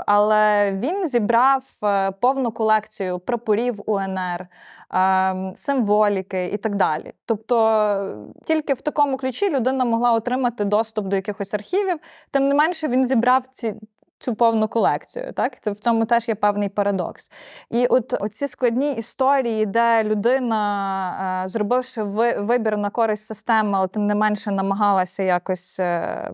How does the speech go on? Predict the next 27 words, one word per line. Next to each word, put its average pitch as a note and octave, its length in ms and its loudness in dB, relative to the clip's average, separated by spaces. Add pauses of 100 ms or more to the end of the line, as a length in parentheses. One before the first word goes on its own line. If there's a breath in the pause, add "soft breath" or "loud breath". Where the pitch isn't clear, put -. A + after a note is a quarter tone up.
(340)
наближати G3+ 720 2
в F3 60 -12
свій - 220 -4
маленький F#3+ 500 0 (120)
спосіб F3+ 460 -2
цю - 160 -6
українську G3 540 -2
державність, D4 640 -4 (460 loud breath)
е, G#3 60 0
це A#3+ 160 -4
теж D4 420 0
велика A#3+ 420 2
і A3+ 60 2
складна G#3 380 -4
тема. - 400 -8 (400 loud breath)
Мені A3 240 2
здається, A3 340 0
ми G#3+ 120 2
досі G#3 640 2
в F#3 160 -6
Україні A3+ 440 2
не G#3 160 4
проговорили G3+ 920 2
спадок G3 440 0
Другої F#3+ 340 0
світової F3+ 480 -4
війни. F3 380 -6